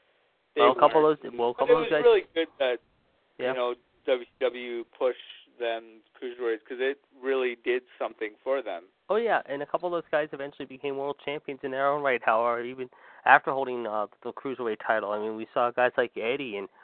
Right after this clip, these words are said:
Speaker 2: Ray Junior and Jericho and those guys. They became,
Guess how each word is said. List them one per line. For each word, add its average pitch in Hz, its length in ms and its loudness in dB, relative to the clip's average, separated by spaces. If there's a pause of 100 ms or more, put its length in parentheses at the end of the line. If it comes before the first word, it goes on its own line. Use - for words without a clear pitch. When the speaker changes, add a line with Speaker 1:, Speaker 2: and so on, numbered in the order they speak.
(260)
Speaker 2:
Ray 123 260 2 (140)
Junior 131 400 2
and 101 160 -4
Jericho 127 520 2
and 104 80 -2
those 107 180 -6
guys. 110 200 0
They 120 140 -4
became, 127 480 -2